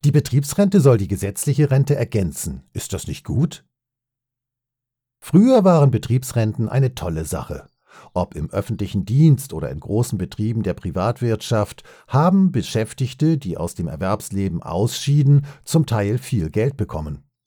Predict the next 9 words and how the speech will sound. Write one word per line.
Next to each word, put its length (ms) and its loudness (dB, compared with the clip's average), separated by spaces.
Meist 380 -6
stammten 440 -4
die 100 -6
Betriebsrenten 760 -6
ausschließlich 880 -2
aus 160 -6
Beiträgen 560 -2
der 140 -2
Arbeitgeber. 720 -2